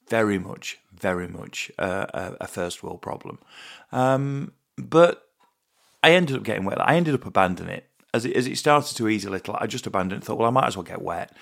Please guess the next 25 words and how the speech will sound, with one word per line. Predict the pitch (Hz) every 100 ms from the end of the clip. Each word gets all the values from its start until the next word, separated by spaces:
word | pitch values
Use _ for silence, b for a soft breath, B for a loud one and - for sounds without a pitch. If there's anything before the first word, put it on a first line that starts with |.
| B B
because | - 113 117 101 -
I'm | 107
more | 113 120 110
annoyed | 104 107 107 92
by | 98 95 104
my | -
legs | 101 113
getting, | - 50 - - -
that | -
bit | -
of | 98
my |
leg | 101 110
getting | - -
wet | 92 90
than | 104
I | 101
am | 95
about | 92 95 90
whether | 95 90
I | 87
all | 92
got | 92 -
wet, | 92 -
really. | 80 82 -